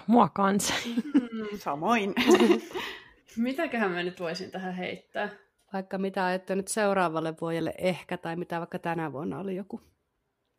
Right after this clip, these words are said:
Speaker 4: yhteinen
Speaker 2: No ne on
Speaker 4: tavoite?
Speaker 2: semmosia tosi, niinku, ehkä isompia kokonaisuuksia, vaikka
Speaker 4: Mhm.
Speaker 2: säästötavoite vuodelle.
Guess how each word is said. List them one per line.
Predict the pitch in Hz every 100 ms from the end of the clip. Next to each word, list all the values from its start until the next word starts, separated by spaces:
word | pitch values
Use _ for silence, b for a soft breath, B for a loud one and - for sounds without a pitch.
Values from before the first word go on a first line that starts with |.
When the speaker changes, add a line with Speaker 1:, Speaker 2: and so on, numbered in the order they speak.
| -
Speaker 4:
yhteinen | 208 - - 214
Speaker 2:
No | 226
ne |
on | 269
Speaker 4:
tavoite? | 320 330
Speaker 2:
semmosia | 311 330 294 269
tosi, | 233 247 254
niinku, | 247 233 220 220
ehkä | 214 214 -
isompia | - 247 240 202 180 180 175 165 165 170 185 -
kokonaisuuksia, | 170 165 165 165 180 170 - 185 180 185 - _
vaikka | 214 214 214 226
Speaker 4:
Mhm. | 214
Speaker 2:
säästötavoite | 254 220 175 175 156 147 151 143
vuodelle. | 110 113 117 113